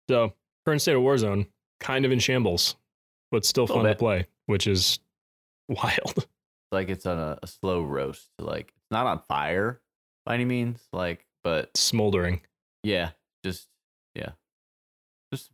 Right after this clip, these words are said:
Speaker 2: flames, but
Speaker 1: I'm hoping
Speaker 2: like that, it's like that meme, like, of the dog that's
Speaker 1: This
Speaker 2: sitting
Speaker 1: is
Speaker 2: in the
Speaker 1: fine.
Speaker 2: flames, but, like, wait, yeah, like, this is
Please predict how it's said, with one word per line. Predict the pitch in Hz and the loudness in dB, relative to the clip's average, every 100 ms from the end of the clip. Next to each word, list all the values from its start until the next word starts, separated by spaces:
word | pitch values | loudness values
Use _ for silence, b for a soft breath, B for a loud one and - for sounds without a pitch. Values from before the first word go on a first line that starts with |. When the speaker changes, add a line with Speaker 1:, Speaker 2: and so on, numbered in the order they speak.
| _ | _
Speaker 2:
flames, | 85 82 87 90 - | -6 -4 -4 -6 -8
but | - 117 | -2 2
Speaker 1:
I'm | 107 | 2
hoping | 113 107 117 | 0 2 4
Speaker 2:
like | 110 110 | 4 2
that, | 113 87 - _ _ _ | 0 0 -6 _ _ _
it's | 107 - | -6 -2
like | 143 165 | 0 2
that | 110 | 2
meme, | 98 90 95 101 | 2 0 0 -2
like, | 95 95 | -4 -4
of | 85 | -4
the | 78 | -4
dog | 78 80 82 82 | -2 0 0 -2
that's | 78 | -4
Speaker 1:
This | 147 156 | 0 2
Speaker 2:
sitting | |
Speaker 1:
is | 196 | 2
Speaker 2:
in | |
the | - | 0
Speaker 1:
fine. | 92 107 | 0 0
Speaker 2:
flames, | 80 87 | -2 -6
but, | - 90 | -6 -2
like, | 87 85 - | -2 -4 -2
wait, | 104 101 98 | -2 0 0
yeah, | 90 | 0
like, | 85 85 | 0 -2
this | 95 92 | -4 -4
is | 92 | -8